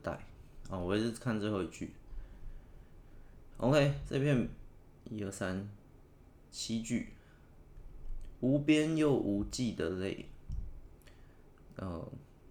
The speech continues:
，“无边又无际的泪。”像极了你的玫瑰，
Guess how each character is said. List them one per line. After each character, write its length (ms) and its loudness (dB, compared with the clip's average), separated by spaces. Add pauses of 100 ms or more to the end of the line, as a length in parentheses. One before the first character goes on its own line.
(1080)
，“无 260 2
边 460 4 (120)
又 360 0 (120)
无 340 2 (1400)
际 200 -2
的 260 2
泪。” 300 -2 (2250)
像 280 2
极 180 4
了 80 6
你 120 2
的 120 -2
玫 240 -2
瑰， 320 0